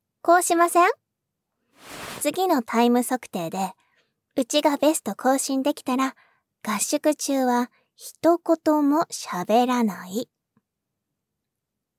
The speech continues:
もしできなかったら、先輩に抱かれてあげます。ん？処女とか好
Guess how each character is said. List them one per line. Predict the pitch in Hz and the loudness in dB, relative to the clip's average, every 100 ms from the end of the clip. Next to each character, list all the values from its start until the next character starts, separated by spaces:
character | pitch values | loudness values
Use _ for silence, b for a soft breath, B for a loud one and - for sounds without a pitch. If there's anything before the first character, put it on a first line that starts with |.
| _ _ - | _ _ -2
も | 359 | 0
し | 440 359 302 | 2 2 0
で | 214 | -2
き | 220 285 | -4 -2
な | 277 | -2
か | - | -4
っ | 214 | -8
た | - 180 | -6 -6
ら、 | 175 180 b b b b _ _ _ _ _ _ _ | -8 -12 b b b b _ _ _ _ _ _ _
先 | - 277 302 | -6 0 0
輩 | 302 294 294 277 | 0 0 0 0
に | 262 | 0
抱 | 202 | -2
か | - 294 | 0 2
れ | 320 | 2
て | 302 | 2
あ | 277 | -2
げ | 262 | -2
ま | 254 269 | -2 -2
す。 | - | -6
ん？ | - _ _ _ _ _ _ _ _ _ _ _ _ - 427 - _ _ _ _ _ _ _ _ _ _ _ - | -16 _ _ _ _ _ _ _ _ _ _ _ _ -10 -8 -8 _ _ _ _ _ _ _ _ _ _ _ -8
処 | 392 | -4
女 | 370 339 | -2 -2
と | 294 | -4
か | - 233 | -4 -4
好 | 220 | -4